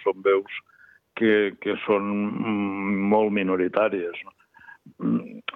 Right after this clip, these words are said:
el referèndum no calia fer-lo, no, no perquè ho digui jo ni, ni ho diguem vostè i jo, sinó perquè la Constitució no ho diu. La Constitució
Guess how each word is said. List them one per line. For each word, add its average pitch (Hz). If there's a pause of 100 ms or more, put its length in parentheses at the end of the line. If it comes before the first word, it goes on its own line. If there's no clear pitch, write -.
(220)
el 127
referèndum 160
no 143
calia 120
fer-lo, 127 (100)
no, 120
no 120
perquè 127
ho 117
digui 110
jo 110 (160)
ni, 110 (560)
ni 110
ho 107
diguem 107
vostè 107
i 101
jo, 127 (100)
sinó 110
perquè 107
la 101
Constitució 107
no 127
ho 95
diu. 110 (560)
La 107
Constitució 107